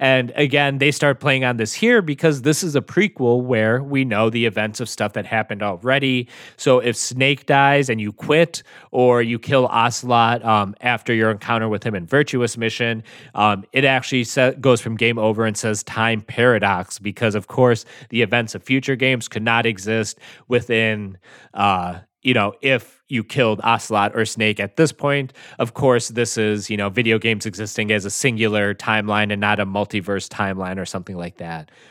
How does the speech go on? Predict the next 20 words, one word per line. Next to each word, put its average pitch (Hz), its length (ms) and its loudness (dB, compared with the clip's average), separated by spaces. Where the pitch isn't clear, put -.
Um, 82 400 -6
I 135 140 2
don't 131 120 0
think 113 140 -8
we 123 80 -6
need 113 140 -6
to 123 100 -4
wrap 110 400 0
our 104 120 2
heads 104 220 -2
around 98 220 -2
a 95 60 -6
Metal 98 240 -4
Gear 98 180 -4
multiverse. 92 640 -6
That's - 460 -8
definitely 135 260 0
not 110 180 0
worth 101 260 -4
it, 87 200 -10